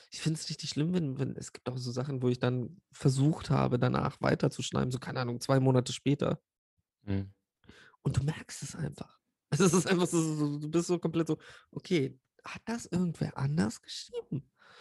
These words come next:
Speaker 1: Ähm, und das ist so, w-, wo ich mir denke, dass vielleicht so Autofiktion dabei hilft, auch.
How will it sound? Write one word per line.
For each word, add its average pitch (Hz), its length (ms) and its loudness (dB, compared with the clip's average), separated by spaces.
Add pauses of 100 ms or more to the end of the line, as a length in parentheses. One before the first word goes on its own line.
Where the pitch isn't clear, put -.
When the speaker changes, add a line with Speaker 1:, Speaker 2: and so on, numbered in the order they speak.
(580)
Speaker 1:
Ähm, 127 680 6 (520)
und 131 500 0
das 165 200 -2
ist 190 200 -6
so, 147 420 0 (1300)
w-, - 400 -16 (520)
wo 143 120 8
ich 135 180 4
mir 131 160 2
denke, 139 340 0
dass 147 160 -2
vielleicht 131 260 -2
so - 120 -6
Autofiktion 143 640 -2
dabei 139 220 -2
hilft, 143 580 0 (580)
auch. - 360 -4